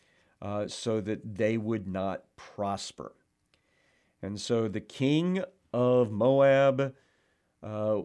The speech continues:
went out and figured out that Balaam was quite renowned for such things, and he tried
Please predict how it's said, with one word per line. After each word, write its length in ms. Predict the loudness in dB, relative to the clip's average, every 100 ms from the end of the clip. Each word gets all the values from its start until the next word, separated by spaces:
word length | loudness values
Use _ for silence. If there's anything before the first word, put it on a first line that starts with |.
| -8 _ -12
went 300 | -2 0 2
out 320 | 2 0 -2
and 200 | -6 -6
figured 360 | -8 -4 -2 0
out 260 | 0 -2
that 600 | -8 -4 -2 -2 -8 -6
Balaam 640 | 2 4 6 4 0 -6 -14 _ -8
was 240 | -6 -6
quite 720 | -10 -18 -4 0 0 -2 -8 -20 _ _ _
renowned 960 | -8 -6 -4 -2 -2 0 -2 -6 -10 -20 _
for 180 | -14
such 320 | -8 -6 -6 -10
things, 520 | -10 -12 -16 -18 -20 _ _ _ _ _ _ _ -6
and 160 | -4 -4
he 80 | -8
tried 720 | -12 -6 0 2 2 -2